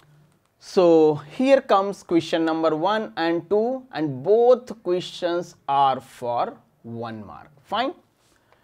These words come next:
A ray incident along normal to the mirror retraces its path. This is the question. Normal to the mirror.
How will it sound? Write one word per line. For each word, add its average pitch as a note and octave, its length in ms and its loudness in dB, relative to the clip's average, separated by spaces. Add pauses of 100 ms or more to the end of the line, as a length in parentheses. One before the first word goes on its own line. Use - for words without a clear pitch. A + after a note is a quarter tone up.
(420)
A G3+ 100 2
ray B3 400 0
incident F3 800 -2 (160)
along D3+ 400 0
normal E3 560 0
to C#3+ 160 -12
the C#3 120 -2
mirror C#3 460 -2 (120)
retraces E3+ 800 -4
its A#2+ 240 -12
path. - 320 -6 (1080)
This A#2+ 200 -16
is A#2+ 80 -10
the - 80 -10
question. F3 420 -14 (1400)
Normal G3+ 720 2
to E3+ 260 -2
the B3+ 160 6
mirror. D3 580 2